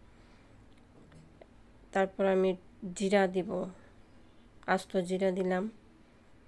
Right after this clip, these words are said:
আস্ত জিরা দিলে আমার কাছে ভালো লাগে। এখন পেঁয়াজ দিয়ে দিব, কোনো মশলা দিই নাই, গরম মশলা ছাড়া। পেঁয়াজটা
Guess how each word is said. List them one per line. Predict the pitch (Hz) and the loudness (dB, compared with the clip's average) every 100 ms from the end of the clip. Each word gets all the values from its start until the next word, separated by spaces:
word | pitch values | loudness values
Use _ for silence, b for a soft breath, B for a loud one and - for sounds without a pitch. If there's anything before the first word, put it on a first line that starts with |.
| - - - - - - - - | -20 -20 -20 -20 -20 -20 -20 -10
আস্ত | 202 - 202 | -10 -4 -4
জিরা | 185 196 196 | 0 0 2
দিলে | 196 190 | 2 2
আমার | 190 190 | 2 2
কাছে | 202 - | -2 -4
ভালো | 190 185 185 | 0 2 2
লাগে। | 185 185 190 208 b b b b - | 2 2 2 -2 b b b b -6
এখন | 190 202 190 | -2 2 0
পেঁয়াজ | 190 214 202 196 190 | 0 2 4 2 2
দিয়ে | 196 196 | 2 4
দিব, | 190 190 185 208 240 - - - - - - - - b b b b b b b b b - - - | 4 2 2 0 -4 -14 -20 -20 -20 -20 -20 -20 -20 b b b b b b b b b -20 -20 -20
কোনো | - 196 196 190 190 | -4 0 2 4 4
মশলা | 190 196 - 196 185 | 4 2 2 2 4
দিই | 185 | 4
নাই, | 185 185 214 240 - - - 202 | 2 2 0 -6 -16 -20 -14 -2
গরম | 190 190 196 | 2 2 2
মশলা | 196 208 190 185 | 0 -2 -2 -2
ছাড়া। | - 190 185 185 214 - - - - - - - - - - - - - - - - - - - - - - - - - - - - - - | -2 -2 0 -2 -6 -14 -20 -20 -20 -20 -20 -20 -20 -20 -20 -20 -20 -20 -20 -20 -20 -20 -20 -20 -20 -20 -20 -20 -20 -20 -20 -20 -20 -20 0
পেঁয়াজটা | 202 202 196 - 196 | 8 8 8 2 0